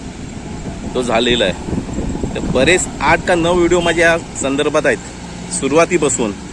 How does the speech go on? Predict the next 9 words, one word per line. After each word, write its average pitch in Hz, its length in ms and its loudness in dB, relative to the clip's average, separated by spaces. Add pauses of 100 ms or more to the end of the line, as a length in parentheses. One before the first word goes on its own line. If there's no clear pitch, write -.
(340)
पाणी 135 240 4
भरण्यापासून, 160 840 2
पहिला 135 440 2
पाऊस 143 240 2
जो 147 80 0
पडला 139 300 4
होता 127 220 4
मे 117 220 0
महिन्यामध्ये, 123 540 2